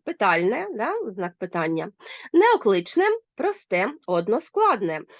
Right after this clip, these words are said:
І якщо воно односкладне, ми повинні вказати його вид, означено особове, поширене, повне, ускладнене, непоширеним звертанням. Ось так ми виконуємо синтаксичний розбір речення, ускладненого звертанням.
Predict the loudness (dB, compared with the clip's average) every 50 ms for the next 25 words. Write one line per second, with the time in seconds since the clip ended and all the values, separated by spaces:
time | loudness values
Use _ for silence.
0 | -18 -8 -6 -4 -4 -4 -2 0 0 2 2 4 2 2 2 0 -2 -2 0 -2
1 | -2 -2 _ -2 0 0 0 0 0 0 0 -2 -2 -6 -10 -8 -8 -6 -6 -6
2 | -8 -6 -6 -6 -4 -2 -2 -2 -2 -4 -6 -6 -6 -6 -6 -4 -2 -2 -2 -2
3 | -4 _ _ -10 -10 -8 -6 -6 -6 -4 -4 -2 0 0 0 -2 -4 -8 -6 -4
4 | -2 -2 0 0 -2 -4 -6 -12 -20 -20 -20 -8 _ -4 -4 -2 -2 -2 0 2
5 | 2 2 0 0 -2 -2 -4 _ -2 0 2 2 2 0 0 -2 -2 -4 _ -10
6 | -12 -10 -8 -4 -2 0 0 0 0 -2 -4 -2 -2 -2 -2 -2 -2 -2 -4 -4
7 | -6 -8 -10 -12 -10 -8 -8 -6 -2 0 0 0 0 0 -4 -6 -10 -16 -16 -12
8 | _ -4 -2 -2 0 0 0 -2 -4 -6 -10 -18 -20 -20 -14 _ 0 2 4 2
9 | 2 2 2 2 2 2 2 2 2 2 0 -2 -4 -4 -4 -4 -2 -2 -4 -4
10 | -4 -2 -4 -4 -4 -4 -4 -4 -4 -4 -8 -6 -6 -6 -6 -6 -6 -4 -4 -2
11 | -2 -2 -2 -4 -4 -6 -6 -6 -6 -4 -4 -4 -6 -4 0 4 4 4 6 4
12 | 2 0 -2 -6 _ _ -12 -12 -10 -6 -4 -2 0 0 0 0 0 0 0 -2
13 | -2 -4 -4 -6 -6 -8 -12 -14 -12 -10 -10 -10 -10 -8 -6 -4 -2 -2 -2 -4
14 | -4 -6 -8 -12